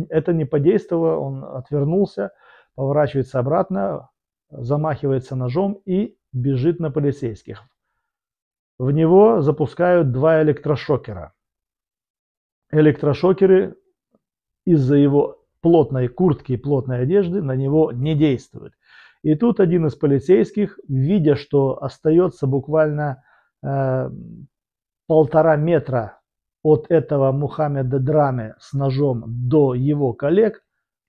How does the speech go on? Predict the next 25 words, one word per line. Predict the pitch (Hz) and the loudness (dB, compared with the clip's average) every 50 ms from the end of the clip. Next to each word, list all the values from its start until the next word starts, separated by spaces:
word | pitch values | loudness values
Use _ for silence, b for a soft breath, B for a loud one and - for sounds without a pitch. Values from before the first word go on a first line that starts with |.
| _ _ _ _ _ _ _ _ _ _ | _ _ _ _ _ _ _ _ _ _
хватает | - - 151 156 151 156 175 165 156 156 151 143 131 131 - | -10 -4 -2 -2 -2 2 4 4 4 4 4 0 -2 -6 -12
свое | - - 143 139 143 139 139 - | -12 -8 -4 -2 0 0 0 0
оружие, | 147 147 151 180 214 202 185 208 208 202 | 0 0 0 2 2 2 0 2 0 0
схва-, | - - - 143 156 147 | -2 -4 -6 -6 -6 -6
хватает | - - 143 131 - 151 143 135 131 | -6 -8 -10 -6 -4 -4 -4 -4 -6
свой | - 139 139 135 | -6 -6 -4 -4
автомат | 127 - - 143 147 165 196 208 196 _ - | -6 -6 -6 -8 -6 -6 -6 -8 -8 _ -4
и | 175 165 170 185 180 185 _ _ | -2 0 0 0 -2 -8 _ _
открывает | - 123 123 _ - 131 131 131 143 143 143 139 131 _ | -10 -10 -10 _ -8 -6 -4 -2 -2 -2 -4 -4 -8 _
огонь | - 127 127 131 151 180 190 175 131 | -8 -6 -4 -2 -2 -2 -2 -4 -4
по | - 131 131 | -4 -4 -4
этому | 131 127 135 135 131 | -4 -4 -6 -8 -8
человеку. | 123 - 135 127 123 117 113 - - _ 104 _ _ _ _ _ _ _ _ _ _ | -8 -6 -6 -4 -4 -6 -6 -12 -16 _ -20 _ _ _ _ _ _ _ _ _ _
Из | - 151 151 - | -4 -4 -4 -4
шести | - - - 185 165 - _ - 202 202 | -4 -2 -2 -2 -2 -2 _ -4 -2 0
выстрелов | - 220 233 202 - - 202 214 208 208 185 - - | 0 0 -2 -2 -2 -4 -2 -2 0 0 -2 -4 -6
в | - 135 127 127 135 143 | -6 -4 -4 -2 0 0
этого | 147 143 139 135 131 131 | 0 0 -2 -4 -4 -4
Мухаммеда | 135 131 127 - 175 196 190 185 170 151 165 | -4 -6 -6 -6 -6 -4 -4 -4 -2 -2 -2
в | 131 123 | -2 -2
живот | 117 127 131 131 160 180 175 - | -4 -4 -2 -2 -2 -4 -4 -4
ему | 143 135 127 110 | -6 -6 -6 -10
попало | - 110 - 135 143 151 143 127 | -12 -10 -8 -6 -4 -4 -4 -6
пять | _ - 135 131 123 - _ | _ -6 -6 -6 -6 -8 _
пуль. | - 139 131 117 95 87 | -4 -4 -4 -4 -4 -8